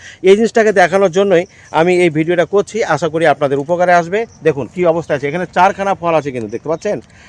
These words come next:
আশা করি দেখতে পাচ্ছেন। এই যে এখানে এই দুটো কিন্তু একটা পূর্ণ হারভেস্ট করার সময় হয়ে গেছে,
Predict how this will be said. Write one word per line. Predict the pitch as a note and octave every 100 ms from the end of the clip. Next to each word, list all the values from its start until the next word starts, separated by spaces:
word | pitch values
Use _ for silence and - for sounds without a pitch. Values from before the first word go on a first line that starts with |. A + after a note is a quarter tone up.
| -
আশা | - C3 D#3+
করি | E3+
দেখতে | D3+ D3+
পাচ্ছেন। | D3 D#3
এই | B2+
যে | B2+ A#2+
এখানে | D3+ F3+ G3 D#3+
এই | F3
দুটো | F3 G3+ A#3
কিন্তু | G#3 A3 A#3
একটা | G3 -
পূর্ণ | B3+ B3+ A3
হারভেস্ট | F3+ F#3+ F#3
করার | G3+ F#3
সময় | F3+ E3+
হয়ে | E3
গেছে, | D#3